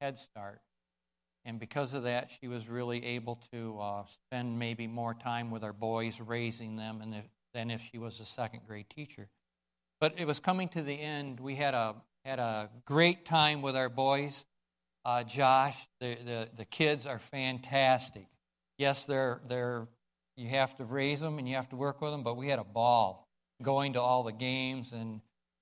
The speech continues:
uh, raising them and all of their friends and everything. Coming to the close. They're gonna go to college, and it's like, "What are Mom and Dad gonna do?" It's, uh, empty nest. The phone rings, "C M U.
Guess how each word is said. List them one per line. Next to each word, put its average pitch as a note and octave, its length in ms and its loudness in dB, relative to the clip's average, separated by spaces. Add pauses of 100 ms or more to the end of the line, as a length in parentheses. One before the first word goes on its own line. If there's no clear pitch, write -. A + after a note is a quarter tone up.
(520)
uh, A#2 240 -4
raising C3 520 0
them G#2+ 280 -8 (120)
and B2 100 -2
all C#3+ 240 8
of C3+ 80 0
their B2+ 140 2
friends A#2 680 -2 (120)
and A#2 120 -8
everything. G#2 600 -8 (1160)
Coming D3+ 280 2
to D#3 120 2
the C3+ 80 0
close. C3 480 0
They're B2+ 120 -8
gonna C3+ 160 -6
go C3+ 180 -2
to B2 240 0 (400)
college, C#3 560 4
and A#2+ 400 -8
it's A#2 160 -18
like, B2+ 240 -6
"What C#3+ 100 2
are C#3+ 80 0
Mom C#3 260 0
and B2+ 60 -6
Dad C#3 200 4
gonna B2+ 200 -4
do?" D#3+ 220 0
It's, B2+ 180 -2
uh, B2+ 240 0
empty F3+ 280 4
nest. D#3+ 460 4 (960)
The C#3 60 -6
phone G#3+ 400 6
rings, A#2 440 -6 (120)
"C E3 140 0
M E3+ 160 2
U. A#2 320 -4